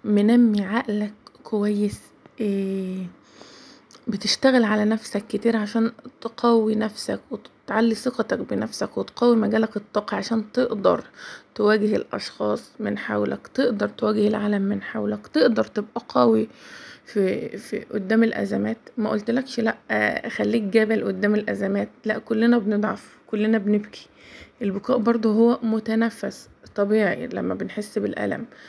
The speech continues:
كل إنسان بيشعر بالألم وبيشعر بالضيق وبيشعر بألم نفسي كبير جدًا، آه، لما بيواجه أشخاص أو بيواجه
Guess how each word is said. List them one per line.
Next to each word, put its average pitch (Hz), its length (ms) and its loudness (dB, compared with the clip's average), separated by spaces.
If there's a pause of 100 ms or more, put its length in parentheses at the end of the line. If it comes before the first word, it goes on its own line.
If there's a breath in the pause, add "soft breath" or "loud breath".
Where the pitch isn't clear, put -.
(240 loud breath)
كل 240 160 6
إنسان 208 380 -2
بيشعر 202 400 -4
بالألم 190 540 -4
وبيشعر 190 480 -2
بالضيق 185 540 -2
وبيشعر 196 420 -2
بألم 196 440 0
نفسي 202 300 -2 (220)
كبير 202 300 0
جدًا، 202 460 0 (640 loud breath)
آه، 196 200 -2
لما 196 260 4
بيواجه 202 600 2
أشخاص 208 460 -2
أو 196 260 0
بيواجه 202 600 0